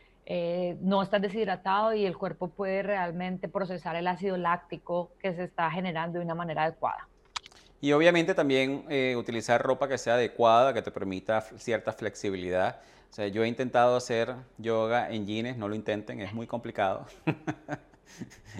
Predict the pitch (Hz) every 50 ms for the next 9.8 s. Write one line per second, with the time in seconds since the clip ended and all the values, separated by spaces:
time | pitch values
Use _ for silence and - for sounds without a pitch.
0 | - - - 110 104 139 135 139 139 151 139 - 131 - 139 135 139 143 165 156
1 | 120 95 - 120 127 127 - 135 127 120 120 120 120 - 131 127 123 - 113 104
2 | 107 110 113 - 123 110 104 123 123 110 110 98 98 101 101 107 104 101 - 92
3 | 85 - - - - - - - - - - - - - 120 123 127 135 143 147
4 | 143 143 143 151 143 123 139 127 127 123 139 143 143 131 131 120 117 113 113 117
5 | 120 123 123 110 127 123 117 - 131 - 117 110 - 110 104 110 113 117 117 104
6 | 95 - - 110 110 104 98 98 104 127 160 - - - - - _ - 104 113
7 | 104 - 104 104 104 104 113 113 - 110 104 104 104 101 104 - - 110 104 95
8 | - - 107 - - 104 98 - - 98 95 92 95 104 135 156 151 - - -
9 | - - - - 147 165 180 180 185 185 175 175 175 - - -